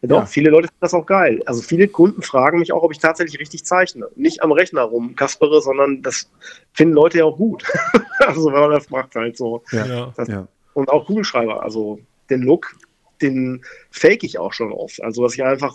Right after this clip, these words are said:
Speaker 1: bl-, königsblau einfärbe nachher, dass es halt anders aussieht und nicht nach, nach Tu-,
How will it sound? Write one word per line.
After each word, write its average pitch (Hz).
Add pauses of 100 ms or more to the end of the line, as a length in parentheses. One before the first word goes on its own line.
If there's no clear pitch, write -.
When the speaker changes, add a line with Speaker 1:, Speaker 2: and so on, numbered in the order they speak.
Speaker 1:
bl-, 143
königsblau 156
einfärbe 143
nachher, 120
dass 123
es -
halt 127
anders 139
aussieht 113
und 120
nicht 139
nach, 127 (480)
nach 127
Tu-, 175